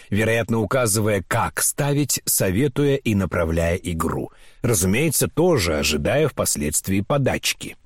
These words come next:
Но игрок почти не смотрел на него — ставил зря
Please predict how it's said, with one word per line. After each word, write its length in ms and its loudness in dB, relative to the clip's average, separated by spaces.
Но 280 4
игрок 560 2
почти 520 0
не 160 6
смотрел 520 4
на 80 2
него — 360 -4
ставил 580 2
зря 500 2